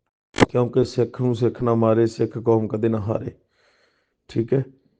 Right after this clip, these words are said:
ਇਹ ਨਹੀਂ ਬੋਲੂੰਗਾ ਮੈਂ ਕਦੇ ਵੀ, ਕਿਉਂਕਿ ਮੈਂ ਕੱਲ੍ਹ ਵੀ ਗੁਰਦੁਆਰਾ ਟਾਹਲੀਆਣਾ ਸਾਹਿਬ ਪ੍ਰਣ ਕੀਤਾ। ਮੈਂ ਇਹਨਾਂ ਪਖੰਡੀਆਂ ਨੂੰ ਚੈਲੰਜ ਕੀਤਾ ਵੀ ਤੁਸੀਂ ਮਨਪ੍ਰੀਤ ਸਿੰਘ ਤੋਂ ਇਹਨਾਂ ਗੁਰਵਿੰਦਰ ਦੇ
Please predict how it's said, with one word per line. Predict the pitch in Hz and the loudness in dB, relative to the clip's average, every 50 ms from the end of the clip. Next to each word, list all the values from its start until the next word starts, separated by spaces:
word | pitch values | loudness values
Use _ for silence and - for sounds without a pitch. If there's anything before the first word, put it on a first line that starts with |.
| _ _ _ _ _ _ - | _ _ _ _ _ _ 6
ਇਹ | 151 156 156 | 6 6 6
ਨਹੀਂ | 147 135 | 6 4
ਬੋਲੂੰਗਾ | 123 120 117 113 117 113 117 117 | 4 4 4 2 2 0 0 0
ਮੈਂ | 113 113 113 | 0 0 0
ਕਦੇ | 117 123 117 117 | 0 0 0 2
ਵੀ, | 117 113 | 0 0
ਕਿਉਂਕਿ | 110 95 107 101 - - - 117 113 117 131 | -2 -6 -10 -16 -12 -8 -6 -4 -2 0 2
ਮੈਂ | 131 131 123 | 2 2 2
ਕੱਲ੍ਹ | 127 127 123 127 139 | 4 2 4 4 4
ਵੀ | 139 143 143 131 | 4 2 2 0
ਗੁਰਦੁਆਰਾ | - - 127 120 113 120 123 127 127 | 0 0 0 0 2 2 2 2 2
ਟਾਹਲੀਆਣਾ | 117 113 127 120 120 123 139 139 131 131 123 | 2 4 2 2 4 4 2 2 2 2 0
ਸਾਹਿਬ | 117 - 123 123 123 127 127 | -2 0 -2 -2 -2 0 0
ਪ੍ਰਣ | 120 117 113 110 | 0 0 0 0
ਕੀਤਾ। | 104 - 117 113 - 127 131 113 - - _ _ _ _ _ _ _ _ _ _ _ _ _ _ _ _ _ _ _ _ - - | -2 -4 -8 -6 -4 -2 -2 -2 -4 -8 _ _ _ _ _ _ _ _ _ _ _ _ _ _ _ _ _ _ _ _ -10 -4
ਮੈਂ | 120 117 123 120 - - - - - | -2 0 0 0 -2 -6 -14 -4 -2
ਇਹਨਾਂ | 127 120 123 131 | 0 2 2 2
ਪਖੰਡੀਆਂ | 123 120 120 117 120 120 117 117 120 120 | 2 2 0 2 2 2 2 2 2 2
ਨੂੰ | 123 123 117 | 2 2 2
ਚੈਲੰਜ | 117 123 120 117 113 120 117 113 | 4 4 4 4 4 0 -2 -2
ਕੀਤਾ | 117 113 117 - 127 117 120 120 123 131 127 _ _ _ _ _ - | -4 -6 -4 -2 -2 -2 -2 -2 -6 -12 -16 _ _ _ _ _ -6
ਵੀ | 113 123 | -6 -4
ਤੁਸੀਂ | - 135 127 - 135 | -4 -4 -2 -2 0
ਮਨਪ੍ਰੀਤ | 120 123 120 123 123 123 - 135 135 127 | 2 2 2 2 2 2 2 2 2 2
ਸਿੰਘ | - - 131 135 139 135 135 | 2 0 2 2 0 0 2
ਤੋਂ | 143 135 131 - - - - _ _ _ _ _ _ _ _ _ _ _ _ - - | 4 4 4 2 0 -6 -16 _ _ _ _ _ _ _ _ _ _ _ _ 8 8
ਇਹਨਾਂ | 131 139 143 151 151 143 131 | 10 8 8 4 2 2 0
ਗੁਰਵਿੰਦਰ | - - 117 113 117 117 117 117 120 120 123 127 127 | -2 -4 -4 -2 0 0 0 0 2 2 2 2 2
ਦੇ | 117 127 139 139 - - - | 2 2 2 2 2 -2 -8